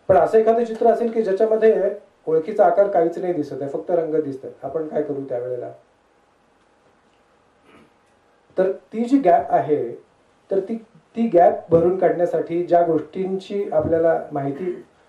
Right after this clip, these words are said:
होणं गरजेचं आहे, त्याच्यातल्या काही गोष्टींचा आपण थोडक्यात आढावा इथे घेऊयात. It's more about the dialogue between shapes, lines,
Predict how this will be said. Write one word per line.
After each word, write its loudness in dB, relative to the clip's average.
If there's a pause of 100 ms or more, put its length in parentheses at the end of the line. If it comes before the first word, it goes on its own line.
(180)
होणं 4
गरजेचं 4
आहे, -2
त्याच्यातल्या 2
काही 2
गोष्टींचा 0
आपण 0 (360)
थोडक्यात 0
आढावा 0
इथे -4
घेऊयात. -8 (2250)
It's -12
more 6
about 4
the 4
dialogue 4
between -2
shapes, -2
lines, -8